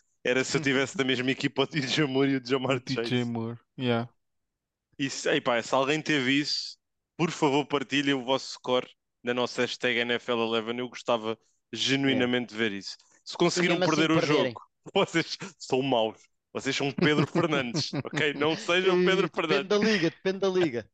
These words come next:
Speaker 1: <laughs> Mas pronto, olha, menção rápida aqui a três jogos. Eagles vinte e três, Rams catorze. Os Eagles são uma equipa que semana após semana se continua a, a superar,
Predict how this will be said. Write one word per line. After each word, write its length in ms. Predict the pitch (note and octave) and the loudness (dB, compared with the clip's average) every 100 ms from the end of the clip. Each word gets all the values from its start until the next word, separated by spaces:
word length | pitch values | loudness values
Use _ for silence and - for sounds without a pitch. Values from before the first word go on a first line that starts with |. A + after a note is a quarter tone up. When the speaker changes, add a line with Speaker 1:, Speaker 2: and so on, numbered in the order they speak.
| _ - | _ -10
Speaker 1:
<laughs> 440 | - - - D3+ - - - - _ - | -10 -8 -8 -8 -8 -16 -14 -16 _ -2
Mas 220 | F3+ E3+ | 2 2
pronto, 280 | - D3 C3+ | 2 -2 2
olha, 220 | C#3+ B2+ - _ _ _ - | 2 2 -2 _ _ _ -4
menção 340 | D#3 F#3+ G3+ | 0 0 0
rápida 340 | E3 F3 F3 E3+ | 2 2 2 0
aqui 200 | E3 E3+ | 2 0
a 40 | |
três 280 | - D#3+ C#3 | 2 0 2
jogos. 360 | E3 E3 - - _ _ _ _ _ _ _ _ - | 0 -2 -8 -16 _ _ _ _ _ _ _ _ -2
Eagles 400 | F#3 E3 E3 C3 | 0 4 2 2
vinte 180 | E3 D#3 | -2 -2
e 60 | |
três, 360 | D#3+ E3 D#3 A#2+ | 0 2 2 0
Rams 280 | D3 C#3+ - | -2 -4 -6
catorze. 520 | D3 - F3 D#3+ C#3 | -6 0 0 0 -4
Os 140 | B2+ | -4
Eagles 320 | D3 C#3 B2 | 0 0 -2
são 160 | - D#3 | -2 -2
uma 80 | D3+ | -2
equipa 340 | C#3 D3 C#3+ | -2 -4 -4
que 100 | - | -6
semana 260 | - D3 C#3+ | -4 -2 -2
após 260 | C3 C3+ | -2 -4
semana 300 | - C#3+ C3+ | -2 -4 -4
se 80 | B2+ | -6
continua 440 | C#3 A#2+ B2+ B2+ B2 | -8 -6 -2 2 2
a, 400 | A#2 B2 A#2+ A#2+ | 2 2 2 0
a 20 | |
superar, 520 | - B2 C3 C3+ C#3 | -4 -8 -2 0 -2